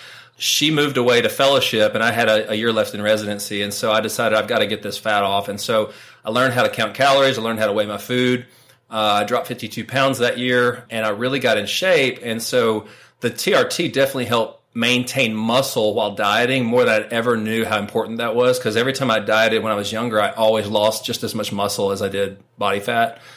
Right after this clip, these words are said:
if not more. And so now I try to stay, you know, we eat clean, quote unquote clean, lean meats and veggies for the most part. And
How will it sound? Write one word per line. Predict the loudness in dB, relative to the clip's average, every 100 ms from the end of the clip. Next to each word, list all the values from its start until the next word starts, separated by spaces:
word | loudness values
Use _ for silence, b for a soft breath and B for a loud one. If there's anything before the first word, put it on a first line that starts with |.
| B
if | 0 0
not | 0
more. | 0 2 2 0 B B B B
And | -6 -2
so | 0 2 0 -4
now | 0 4 6 6 4
I | 2 0
try | 0 2
to | 2
stay, | 0 0 2 2 2 -2 -8
you | -6
know, | -2
we | 0
eat | 0 -2
clean, | 0 2 4 2 -2
quote | -4 -2 -2
unquote | -2 -4
clean, | -2 -2 -2 -4 -8 B B -12
lean | -2 0 2
meats | 0 0
and | 2
veggies | 2 2 -2
for | -2
the | 0
most | 0 -2
part. | -2 0 0 -2 -10 -8
And | -4 -2 -2 -2 -6